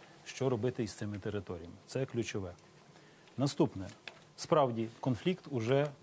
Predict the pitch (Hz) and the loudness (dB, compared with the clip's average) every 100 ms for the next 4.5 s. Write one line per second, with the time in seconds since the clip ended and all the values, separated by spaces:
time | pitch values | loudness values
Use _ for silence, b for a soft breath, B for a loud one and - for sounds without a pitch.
0 | - 135 - 117 135 143 123 - 131 127 | -4 -4 -2 0 4 4 4 2 2 2
1 | - - 113 110 104 135 127 104 101 95 | -2 -2 0 0 -2 -8 -8 -6 -6 -8
2 | 95 - 127 139 139 123 110 107 104 127 | -8 0 4 4 4 2 0 -4 0 0
3 | 113 113 120 127 123 104 104 101 98 104 | 0 0 2 4 6 4 0 -2 -4 -6
4 | 98 135 147 - | -4 -4 -4 -10